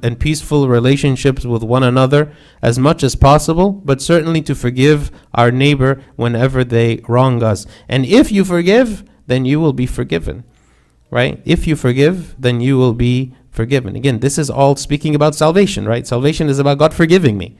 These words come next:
Salvation is about God not holding against me my faults and my wrongs. So he's saying, if you want the benefit of salvation,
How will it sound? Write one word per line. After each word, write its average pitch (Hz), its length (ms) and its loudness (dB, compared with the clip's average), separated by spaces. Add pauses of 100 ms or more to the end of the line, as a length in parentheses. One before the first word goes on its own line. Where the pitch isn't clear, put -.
(180)
Salvation 151 500 0
is 135 100 0
about 131 240 -2
God 151 240 4
not 151 220 2
holding 151 400 2
against 135 360 0
me 147 140 0
my 135 220 2
faults 165 420 2
and 127 100 -2
my 131 140 2
wrongs. 127 440 2
So 135 80 -2
he's 135 100 -2
saying, 156 220 0
if 220 200 2
you 175 80 4
want 190 240 4
the 143 80 -2
benefit 170 380 2
of 127 100 -4
salvation, 131 640 -2